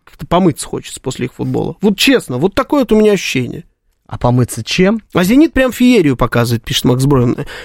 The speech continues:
Speaker 1: «Зенит борется за чемпионство». Последние три матча «Зенит» феерию не показывает, а до этого показывал. «Зенит» щас ещё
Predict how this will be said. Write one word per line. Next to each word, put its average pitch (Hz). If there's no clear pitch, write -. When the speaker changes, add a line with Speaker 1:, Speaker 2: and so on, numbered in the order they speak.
Speaker 1:
«Зенит 190
борется 233
за 156
чемпионство». 190
Последние 247
три 185
матча 143
«Зенит» 208
феерию 190
не 160
показывает, 127
а 143
до 214
этого 139
показывал. 165
«Зенит» 180
щас 156
ещё 147